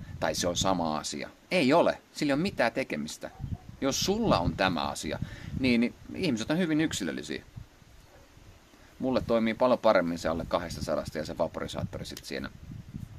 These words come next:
Se on, mä tykkään siitä. Mä en tykkää tommosesta, että vedetään tommosta vahvaa. Ja varsinkin jotain vitun vahvaa tehoa,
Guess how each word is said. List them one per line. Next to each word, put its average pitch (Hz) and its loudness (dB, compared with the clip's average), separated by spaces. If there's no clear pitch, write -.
Se - -4
on, 90 0
mä 92 2
tykkään 87 -2
siitä. 76 -6
Mä 101 2
en 101 4
tykkää 113 0
tommosesta, 76 -4
että 76 -6
vedetään 78 -4
tommosta 73 -8
vahvaa. 82 -2
Ja 90 -6
varsinkin 95 0
jotain 92 2
vitun 95 -2
vahvaa 80 -4
tehoa, 90 0